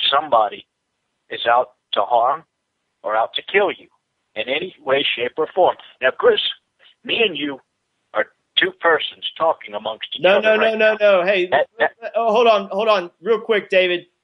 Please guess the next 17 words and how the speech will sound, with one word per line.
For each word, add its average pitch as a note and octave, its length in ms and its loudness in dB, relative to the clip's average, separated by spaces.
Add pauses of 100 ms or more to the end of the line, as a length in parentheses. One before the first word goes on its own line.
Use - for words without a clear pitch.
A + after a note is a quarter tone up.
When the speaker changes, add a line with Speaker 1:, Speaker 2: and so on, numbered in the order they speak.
(160)
Speaker 2:
We're G#3 180 2
people. G3+ 540 -2
We're G3 120 4
two G3+ 180 -6
people A3 420 0
talking. E3 560 2 (160)
We're E3 80 -6
cer-, A#3+ 180 0
Speaker 1:
Thank - 120 -14
you. - 100 -18
Speaker 2:
you A#3 120 4
and A3 80 6
I G#3+ 40 4
Speaker 1:
Thank G#3 100 4
Speaker 2:
are F3+ 40 2
Speaker 1:
you, F#3 60 -4 (100)
Speaker 2:
certainly A3 120 -4